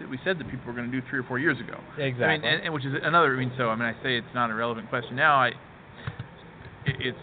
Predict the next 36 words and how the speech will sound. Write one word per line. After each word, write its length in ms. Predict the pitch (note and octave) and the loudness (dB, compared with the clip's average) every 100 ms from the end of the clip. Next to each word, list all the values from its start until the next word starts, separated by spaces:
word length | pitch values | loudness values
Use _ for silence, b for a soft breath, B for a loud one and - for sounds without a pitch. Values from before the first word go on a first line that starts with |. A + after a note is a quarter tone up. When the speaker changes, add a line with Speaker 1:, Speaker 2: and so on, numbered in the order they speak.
| - - | -14 -8
Speaker 1:
it 320 | A#2 - - | -8 -8 -10
was 140 | B2 | -8
a, 340 | A2+ A2+ - A#2+ | -6 -6 -4 -2
an 60 | |
odd 320 | A#2 C3 - C3+ | 0 0 -2 0
question 480 | A#2+ A#2 - G#2+ G#2+ - - | 0 0 -4 -8 -10 -12 -6
kind 160 | A#2+ G#2+ | -4 -2
of 60 | |
all, 340 | G#2+ A2+ A2+ G#2 - | -2 0 0 -2 -2
all 180 | A#2 A2+ | 0 0
along 240 | G#2+ A2 G#2 | -2 -4 -4
the 60 | |
line 260 | B2+ G#3+ F3+ | -6 -4 -4
in 100 | A#2+ | -2
some 120 | G3+ | -2
respects. 400 | F#3 B2+ F#2 C3+ - | -2 -4 -6 -6 -4
I 20 | |
mean, 260 | B2+ C3 A#2+ - B B B B - - | -2 -2 -2 -8 B B B B -12 -2
um, 500 | A#2+ A2+ A2 A2 G#2+ - - - - - - | 2 2 2 -2 -6 -10 -18 -18 -18 -16 -12
you 60 | C3 | -4
know, 160 | B2 A2+ A#2 - | -2 -4 -6 -8
so 60 | A#2 | -4
you 100 | D3 | 2
mentioned, 360 | B2 B2 B2+ B2+ A2+ | 0 0 -8 -8 -6
you 40 | |
know, 140 | G#2+ G2+ - - - | -6 -6 -12 -16 -2
capacity, 460 | A#2+ G#2+ - G2+ A2 - C#3 | 2 2 0 -12 -12 -12 -2
big, 120 | A#2+ | -2
Speaker 2:
Mm-hmm. 140 | B2 C3+ | 0 0
Speaker 1:
big 200 | B2 - | -2 0
files. 360 | G#2+ G2 G#2 - - | 0 0 -4 -8 -12
Speaker 2:
Mm-hmm. 280 | A#2+ G2+ G#2 | -8 -6 -2
Speaker 1:
Uh, 460 | G#2 G2+ G2+ G2 G2+ - - - - - - | 2 2 2 0 -4 -10 -18 -18 -16 -16 -14
you 60 | G#2+ | -12
know, 120 | G#2+ | -4
latency 480 | A#2+ D#3+ B2+ - A#2 | 2 2 0 -8 -8